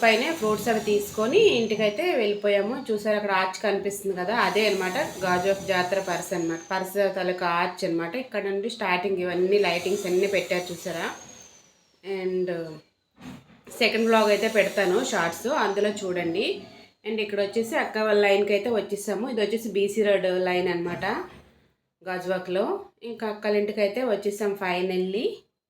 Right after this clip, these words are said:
And ఇగోండి అదే హౌస్ అనమాట అక్క వాళ్ళది. And హర్ష అయితే ఇంట్లో వెళ్ళేటప్పుడు కొన్నాడు, మేము ఇక్కడికి వచ్చేసి ఇక్కడ ఉన్నామన్నమాట. ఇగోండి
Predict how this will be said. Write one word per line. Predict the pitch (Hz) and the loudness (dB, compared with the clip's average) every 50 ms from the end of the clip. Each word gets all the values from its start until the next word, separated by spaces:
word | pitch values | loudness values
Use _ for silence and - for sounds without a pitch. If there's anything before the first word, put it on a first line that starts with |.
| _ _ _ _ _ _ _ _ _ _ _ _ - 202 202 | _ _ _ _ _ _ _ _ _ _ _ _ -14 -12 -10
And | 202 202 208 208 208 202 202 208 202 202 196 196 196 185 185 - - - - _ _ _ _ _ _ _ _ - - | -6 -6 -4 -4 -2 -2 0 0 2 2 2 0 0 -2 -4 -6 -10 -12 -16 _ _ _ _ _ _ _ _ -16 -12
ఇగోండి | 185 185 190 180 170 160 165 165 - 175 | -8 -6 -4 -4 -4 -4 -6 -8 -8 -8
అదే | 175 170 196 196 196 | -4 -2 -2 -2 -2
హౌస్ | 175 165 165 165 - 180 | -4 -6 -6 -6 -6 -8
అనమాట | 170 165 165 165 170 175 165 | -6 -6 -6 -6 -8 -8 -10
అక్క | 175 - 165 165 | -10 -10 -10 -10
వాళ్ళది. | 160 160 160 160 208 320 381 - - _ _ _ _ _ _ _ _ _ _ _ _ _ _ _ _ 185 208 | -10 -10 -10 -8 -8 -8 -8 -12 -16 _ _ _ _ _ _ _ _ _ _ _ _ _ _ _ _ -14 -10
And | 208 208 208 202 208 208 208 202 | -10 -8 -8 -8 -8 -6 -4 -2
హర్ష | 190 185 180 - - 220 214 | -2 -2 -2 0 0 2 2
అయితే | 214 208 - 247 226 208 | 2 2 0 -2 -2 -2
ఇంట్లో | 196 202 208 196 | 0 2 2 2
వెళ్ళేటప్పుడు | 190 196 190 - 202 196 196 202 202 - | 2 2 0 0 -2 -4 -4 -6 -8 -6
కొన్నాడు, | 185 180 180 185 180 175 165 180 214 269 302 262 | -4 -4 -2 -2 -2 -2 -2 -2 -2 -2 -2 -4
మేము | 233 214 196 | -2 -2 -4
ఇక్కడికి | 180 190 185 180 180 180 | -4 -6 -6 -6 -6 -6
వచ్చేసి | 170 170 - - 190 185 185 247 285 359 392 349 262 | -6 -8 -8 -10 -10 -10 -8 -6 -4 -2 -2 -2 -2
ఇక్కడ | - 220 196 185 | -4 -4 -4 -2
ఉన్నామన్నమాట. | 185 180 185 180 180 180 175 175 175 170 170 - 185 202 262 381 403 - _ _ _ _ _ _ _ _ _ _ _ _ _ _ _ _ _ _ _ _ _ _ _ _ _ _ _ _ _ _ _ _ 196 196 | -2 -2 -2 -2 -2 -4 -4 -6 -8 -10 -12 -10 -8 -8 -8 -8 -10 -12 _ _ _ _ _ _ _ _ _ _ _ _ _ _ _ _ _ _ _ _ _ _ _ _ _ _ _ _ _ _ _ _ -12 -8
ఇగోండి | 196 196 190 190 196 196 190 196 | -6 -6 -4 -2 -2 -2 -2 -2